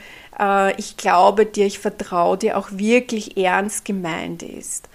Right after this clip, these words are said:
Aber ich denk mal, da kannst du dir selber auch vertrauen. Du wirst ganz bestimmt den Unterschied erkennen von einem ehrlichen, „Du schaffst das schon“, von so einem lapidaren,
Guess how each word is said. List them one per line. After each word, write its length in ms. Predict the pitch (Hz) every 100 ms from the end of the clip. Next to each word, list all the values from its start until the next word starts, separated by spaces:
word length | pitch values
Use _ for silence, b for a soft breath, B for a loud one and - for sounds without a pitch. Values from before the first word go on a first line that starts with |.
| B B
Aber 200 | B 202
ich 140 | 214 214
denk 320 | 214 220 -
mal, 140 | 214
da 120 | 208 202
kannst 340 | 220 196 -
du 80 | 202
dir 140 | 202
selber 560 | 196 196 180 208 214 -
auch 200 | 190 -
vertrauen. 600 | - 196 - 175 185 190
Du 160 | 202 185
wirst 300 | 202 214 -
ganz 340 | - 226 247
bestimmt 600 | 226 - - 208 226 -
den 100 | 196
Unterschied 880 | - 214 254 262 247 - - 220 214
erkennen 760 | 208 - 214 190 196 202 208 208 B B B B 285
von 240 | - 202
einem 340 | - 190 196 196 -
ehrlichen, 880 | 185 190 226 247 247 240 214 220 -
„Du 100 | 190
schaffst 580 | - - - 247 -
das 120 | 233 226
schon“, 440 | - 208 196 208 B B B
von 560 | - 208 190 190 196 190
so 160 | -
einem 400 | 196 190 190 190 - 202
lapidaren, 800 | 190 185 196 - 180 190 196